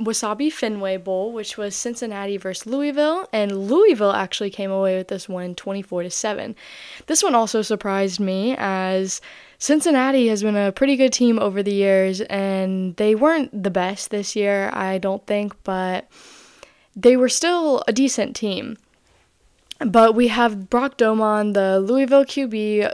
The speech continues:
threw thirteen for twenty-one, and he threw one touchdown and one interception, and he also threw for a hundred and thirty-two yards. Um, uh, clearly, once again, <laughs> this was a rush game. Um, most of the touchdowns were made by rushing,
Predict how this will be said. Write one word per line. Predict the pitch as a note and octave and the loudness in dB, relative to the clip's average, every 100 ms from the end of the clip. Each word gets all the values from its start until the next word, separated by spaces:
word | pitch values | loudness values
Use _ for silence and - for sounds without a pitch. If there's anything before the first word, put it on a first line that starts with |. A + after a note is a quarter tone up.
| G#3 - | -6 0
threw | G#3+ G#3 G3+ G3+ | 4 4 4 0
thirteen | B3+ C#4 - C#4+ | -2 -4 -2 -4
for | C#4 | -4
twenty-one, | - B3 A#3+ G#3 G3+ G3+ G3+ | -4 -4 -2 0 0 0 0
and | G3+ | -2
he | G3+ G3 | -4 -2
threw | G3 G3 | -2 0
one | A#3 B3 | 0 -2
touchdown | A#3 G#3+ - G#3 | -2 -4 -4 -4
and | G3 | -4
one | F#3+ G3+ | -4 -4
interception, | F#3+ G3 A#3 A3 A3+ G#3+ G#3+ - - - - | -4 -2 -4 -4 -4 -4 -6 -10 -20 -20 -8
and | - A3+ | 0 2
he | A3 G#3+ - | 4 2 0
also | A3+ A#3 A#3+ | -2 0 0
threw | A3+ A3 G#3 | -2 -2 -4
for | G3 G#3 | -2 -4
a | G#3 | -2
hundred | F#3+ F#3 F#3+ | -4 -2 -2
and | F3+ | -2
thirty-two | F3+ F3 F3 - - - | -4 -4 -8 -10 -10 -10
yards. | - - - - - - - - - - - | -6 -6 -6 -10 -12 -14 -20 -20 -20 -20 -4
Um, | G#3+ G#3+ G#3+ G#3+ | 2 4 4 4
uh, | A3 A3 G#3+ - _ | 4 4 2 -4 _
clearly, | - D4+ D#4+ E4 F4+ | -2 2 4 4 4
once | A#3+ G#3 | 2 0
again, | C#4 G#3 G#3+ D#4 - | 0 0 2 0 0
<laughs> | - - | -2 2
this | A3+ - | 2 2
was | A#3+ | 2
a | C4+ | 4
rush | G#3 F#3 - | 4 2 2
game. | F#3 F3+ G3 A3 | 2 4 4 2
Um, | F#3 F3+ F#3 | 2 2 2
most | G3 G3 G#3+ | 0 0 -2
of | |
the | F#3+ G3 G3 F#3+ - | 2 2 4 2 2
touchdowns | G3+ - G3 F#3 F3+ | -4 -2 0 0 -2
were | F#3+ F#3 | -2 0
made | F#3 F3+ | 0 -2
by | E3 F3+ | -2 -2
rushing, | F3+ F3 - F3+ G3+ | -2 -2 -2 -2 -2